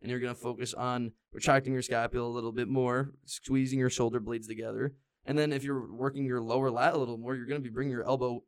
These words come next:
in pretty much all the way, trying to touch that to your spine. So it's almost as if it starts up here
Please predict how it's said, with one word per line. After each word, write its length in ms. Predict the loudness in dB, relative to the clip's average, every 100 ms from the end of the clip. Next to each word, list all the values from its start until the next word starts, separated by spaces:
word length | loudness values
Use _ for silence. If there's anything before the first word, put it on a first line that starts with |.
| 0
in 400 | 4 4 2 -2 -10 _
pretty 160 | 4 6
much 160 | 6 8
all 160 | 8 8
the 60 |
way, 260 | 8 4 2
trying 280 | -2 -6 -6
to 60 |
touch 240 | -2 -2 0
that 160 | -4
to 80 | -2
your 100 | -6
spine. 380 | 0 4 4 2
So 340 | -2 0 0 -4 _ -2
it's 160 | 0
almost 280 | 2 0 -2
as 80 | -2
if 100 | -4
it 80 | -4
starts 340 | 2 2 2
up 120 | 0
here 400 | 0 4 4 2